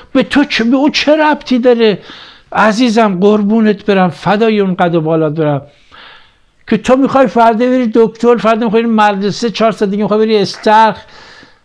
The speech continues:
می‌خوای از خونه بی-، بیرون بری، بیرون یه چیزی پست کنی، کاری داری. انشالله ساعت دو من میام. آقا قرار می‌ذاره با ما؟ آیا بستا انشالله ساعت چی؟ گفتم نه آقا، انشالله نداره، انشاء انت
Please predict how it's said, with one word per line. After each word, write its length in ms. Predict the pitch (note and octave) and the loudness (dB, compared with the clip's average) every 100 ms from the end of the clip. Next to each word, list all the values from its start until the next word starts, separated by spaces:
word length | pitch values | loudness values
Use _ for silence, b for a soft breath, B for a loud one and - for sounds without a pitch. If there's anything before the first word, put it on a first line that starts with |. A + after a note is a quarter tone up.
| B F3 | B -4
می‌خوای 220 | F#3 A3+ | 2 2
از 120 | A3 | 2
خونه 180 | G#3+ A3 | -2 0
بی-، 240 | G3+ G3 | 2 2
بیرون 380 | F3 F#3 G3 G#3+ | 2 0 0 0
بری، 160 | A3 G#3+ | -2 0
بیرون 220 | G#3 A3 | -2 -2
یه 100 | G#3+ | -4
چیزی 280 | - - A3 | -6 -6 -6
پست 380 | - A3 A3 | 0 -2 -2
کنی، 240 | - G3+ G#3 | -2 -2 -2
کاری 320 | F#3 G3 A3+ | -2 -2 0
داری. 200 | G#3+ G3 b b b b b b | -2 -4 b b b b b b
انشالله 720 | - D3 - F3 E3 F3+ G3+ | -6 -6 -2 0 0 2 0
ساعت 320 | D#3 E3 E3+ E3+ | -2 -4 -4 -4
دو 260 | D3 F#3+ | 0 0
من 180 | F#3 F3 | 0 -2
میام. 300 | D#3+ C3 G#2 - | -2 -4 -6 -4
آقا 220 | E3 A3 | 0 2
قرار 340 | G3 F#3+ G3 G#3 | 2 2 2 0
می‌ذاره 280 | A3+ A#3 A3 | 0 2 2
با 100 | G#3+ | 2
ما؟ 200 | G#3+ B B B B | 0 B B B B
آیا 220 | F#3+ B3+ | 0 2
بستا 400 | A#3+ - A3 G3 F3 | 0 2 0 0 -2
انشالله 500 | F#3 - G3 G3+ A#3 | -4 2 2 2 0
ساعت 240 | G#3+ A3 | 2 2
چی؟ 140 | - G3+ | 0 0
گفتم 360 | A3 A#3 A3+ | 2 2 2
نه 20 | |
آقا، 180 | B3 B3+ | 2 4
انشالله 500 | B3+ A3+ A3+ A3+ A#3+ | 2 2 2 2 2
نداره، 640 | A#3+ B3 A#3+ A3 G#3 D#3+ - | 2 2 2 4 2 0 -2
انشاء 1000 | G3 G#3 G3+ - B3 A#3 A#3+ G#3+ A3 B3 | 0 0 0 2 4 4 4 4 4 2
انت 580 | B3 A3+ G3 E3+ G#2 | 0 0 0 0 0